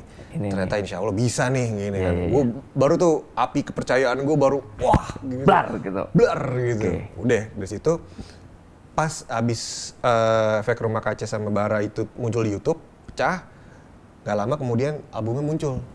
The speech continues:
Speaker 2: Nggak lama, beber-, selang berapa bulan albumnya muncul,
Speaker 1: Bagus,
Speaker 2: jebret,
Speaker 1: good timing
Speaker 2: langsung
Speaker 1: banget
Speaker 2: bles.
Speaker 1: berarti ya.
Speaker 2: Dan itu it's pure blessing sih, Mas. Maksudnya kayak gue selalu percaya.
Speaker 1: Itu trigger utama. Ya, maksudnya yang jadi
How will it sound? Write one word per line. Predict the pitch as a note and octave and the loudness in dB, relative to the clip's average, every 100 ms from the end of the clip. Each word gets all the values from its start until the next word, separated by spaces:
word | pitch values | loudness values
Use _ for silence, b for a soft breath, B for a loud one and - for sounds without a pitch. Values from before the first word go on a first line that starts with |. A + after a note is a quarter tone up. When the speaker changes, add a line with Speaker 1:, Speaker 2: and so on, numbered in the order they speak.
| - | -18
Speaker 2:
Nggak | - A2+ | -6 -4
lama, | C#3 D3+ | -2 -2
beber-, | A2+ G#2+ A2 | -4 -4 -4
selang | B2 A#2 | -2 -2
berapa | A2 G#2+ | -2 -2
bulan | G#2+ G#2+ C#3 | -2 -2 -2
albumnya | G2+ G#2+ A#2+ C3 | -4 -4 -4 -4
muncul, | G#2 G2 | -4 -2
Speaker 1:
Bagus, | B2 D3+ | 2 2
Speaker 2:
jebret, | B2 B2 | 2 0
Speaker 1:
good | - | 0
timing | G2 G2 G2+ | 0 2 2
Speaker 2:
langsung | G2+ | 2
Speaker 1:
banget | B2+ D3+ | 2 0
Speaker 2:
bles. | G#2 | 0
Speaker 1:
berarti | G2 G2 | -2 0
ya. | G2+ A2+ B B B | -2 -4 B B B
Speaker 2:
Dan | - B2 | -2 0
itu | C#3 F#3+ F#3 - - | 4 4 4 -2 -8
it's | C#3+ - | -8 0
pure | D3+ C#3+ | 4 4
blessing | B2 B2+ D3 | 4 2 0
sih, | B2+ | -2
Mas. | A2+ A2 | -4 -6
Maksudnya | G#2+ G2+ B2 | -8 -4 -4
kayak | B2+ G#2+ G2+ G2 | -2 -2 -2 -4
gue | - A2 | -4 -4
selalu | B2+ A2 G2+ | -2 -4 -6
percaya. | G2+ G#2 B2 B2 | -4 0 2 2
Speaker 1:
Itu | A#2+ C3 | 0 0
trigger | - A#2+ A#2+ A#2 | 2 2 4 2
utama. | A2 G#2+ G#2+ A2 | 2 0 0 0
Ya, | A2 A2 | 4 2
maksudnya | A2+ C3+ B2+ | 4 4 4
yang | C#3+ C3 | 4 4
jadi | B2 A2+ A#2 | 2 4 2